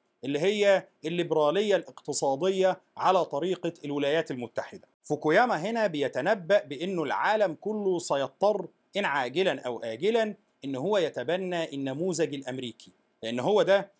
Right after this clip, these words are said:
النموذج الأفضل لحياة البشر. وبيبدأ على مدار الكتاب يستعرض الانهيارات أو حالات الفشل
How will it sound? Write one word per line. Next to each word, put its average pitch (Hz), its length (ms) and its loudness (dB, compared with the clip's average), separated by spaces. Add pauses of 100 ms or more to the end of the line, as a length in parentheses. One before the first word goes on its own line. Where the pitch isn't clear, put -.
(120)
النموذج 156 600 -2
الأفضل 151 680 -4 (180)
لحياة 147 500 -2
البشر. 123 400 -4 (840)
وبيبدأ 240 380 2
على 156 260 2
مدار 165 260 4
الكتاب 190 520 0
يستعرض 180 720 0
الانهيارات 151 1040 0
أو 131 180 -4
حالات 160 420 -2
الفشل 196 500 -2